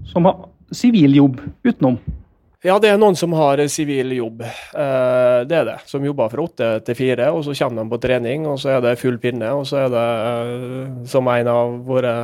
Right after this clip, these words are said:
Speaker 2: spillere sa etter Ferencvaros, så trener han litt styrke, og så drar de hjem til familie,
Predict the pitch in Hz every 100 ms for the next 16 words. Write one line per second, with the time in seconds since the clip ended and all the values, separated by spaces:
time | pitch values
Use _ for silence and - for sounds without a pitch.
0 | 120 - - 127 117 120 120 120 - 131
1 | 135 - 123 120 120 _ _ _ _ -
2 | 139 123 135 120 123 147 - 147 131 127
3 | 131 - 139 127 120 117 139 131 127 113
4 | 156 139 131 127 127 123 113 110 120 127
5 | 127 110